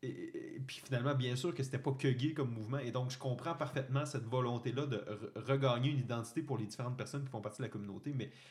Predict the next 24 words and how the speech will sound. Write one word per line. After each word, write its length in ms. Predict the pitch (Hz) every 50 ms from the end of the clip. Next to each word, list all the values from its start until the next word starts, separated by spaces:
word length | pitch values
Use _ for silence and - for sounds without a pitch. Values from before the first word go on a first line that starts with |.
| - - - - - -
mais 80 | 120 117
en 80 | 117
même 160 | 123 120 117
temps, 260 | - 175 175 185 190 185 - - - _ _ _ _ _ _ _ _ _ - - - - 95
vient 300 | 107 135 165 180 175 135
avec 280 | - 135 139 135 - -
cette 380 | - - - 127 110 - - - - - - - _ _ _ _ _ - -
reg-, 340 | 131 104 123 123 131 131 - - - -
moi, 180 | 135 127 143 147
je 140 | - -
trouve 260 | - - 185 196 175 -
qu'on, 320 | - 131 117 117 110 - - - -
qu'on, 300 | - 143 123 117 117 120 120 - -
on 120 | - 120 -
s'est 160 | - - 135
laissé, 880 | 127 127 131 131 135 131 - - - - 190 226 262 247 214 - - - _ _ _ _ _ _ _ - _ _ _ _ _ _ _ _ _ _ _ _ _ _ _ _ _ _ _ _ _ _ _ _ -
on, 140 | - 107 - - - - _ _ _ -
sans 300 | - - 165 160 156 151
s'en 240 | 135 - 147 135 127
rendre 220 | 120 123 120 120
compte, 220 | - 247 311 262 -
je 60 | -
pense 240 | - 151 180 175 -
qu'on, 220 | - 127 117 117